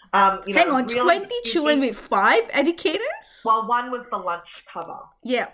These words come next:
Speaker 1: So
Speaker 2: well,
Speaker 1: there were
Speaker 2: that's
Speaker 1: four, and
Speaker 2: yeah.
Speaker 1: then, yeah, and, and, but I was the leader of these people.
Speaker 2: Yeah.
Speaker 1: I was, tw-, was I twenty-one? I might not even have been twenty-one yet. And I just remember being in that room just going,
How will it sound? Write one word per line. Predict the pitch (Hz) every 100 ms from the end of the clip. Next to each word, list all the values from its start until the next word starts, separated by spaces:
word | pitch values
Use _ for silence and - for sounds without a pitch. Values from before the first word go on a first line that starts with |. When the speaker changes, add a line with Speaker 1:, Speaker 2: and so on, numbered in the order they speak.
| 226
Speaker 1:
So | 208
Speaker 2:
well, | 196
Speaker 1:
there | 202
were | 190
Speaker 2:
that's | 196
Speaker 1:
four, | - 220 208 185 180 196
and | 190 185
Speaker 2:
yeah. |
Speaker 1:
then, | 175 175 175 170 _
yeah, | 190 170 156
and, | 190 -
and, | 226
but | 226 220
I | - 330
was | 381 -
the | 285
leader | 294 349 208
of | 220 202
these | 190 190
people. | 202 214 175 - - 202
Speaker 2:
Yeah. | 175 -
Speaker 1:
I | 220 226
was, | 220 208 208 _
tw-, | - 247 -
was | 196
I | 185
twenty-one? | - 247 254 185 196
I | 220
might | 220 -
not | 233 196
even | 190 190
have | 190
been | 156 165
twenty-one | - 190 170 170 180
yet. | 160 - _ _ _ - -
And | 214 214 208 190 -
I | 220 214
just | 269 262 262
remember | 302 269 226 208 202
being | 190 190
in | 196
that | 190 185
room | 180 180
just | 185 -
going, | 180 175